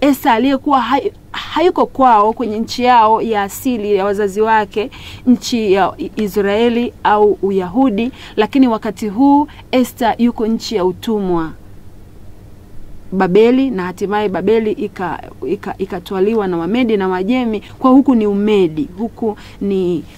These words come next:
chini ya mamlaka ya mfalme Ahasuero. Wakati huo, ah, mfalme Ahasuero akiwa anatawala, tunaona mazingira ya kijiografia, Waisraeli walikuwa wana hali fulani ya kunyanyapaliwa.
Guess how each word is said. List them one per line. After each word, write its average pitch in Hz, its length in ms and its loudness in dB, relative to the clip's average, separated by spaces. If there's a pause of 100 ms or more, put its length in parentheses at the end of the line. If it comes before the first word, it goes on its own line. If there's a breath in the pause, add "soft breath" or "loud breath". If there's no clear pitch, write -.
(200)
chini 240 260 2
ya 208 80 -2
mamlaka 202 580 -2
ya 180 140 -2
mfalme 190 560 -4
Ahasuero. 180 880 -6 (320 loud breath)
Wakati 233 420 2
huo, 262 440 4 (300 loud breath)
ah, 175 380 -2 (440)
mfalme 262 420 2
Ahasuero 226 580 -2
akiwa 220 240 -2
anatawala, 196 720 0 (460 loud breath)
tunaona 254 540 2
mazingira 208 480 -2
ya 196 60 -2
kijiografia, 190 1000 0 (360 loud breath)
Waisraeli 240 760 2
walikuwa 247 420 2
wana 233 260 2
hali 254 320 -2
fulani 233 520 -4
ya 185 80 -6
kunyanyapaliwa. 202 1300 -2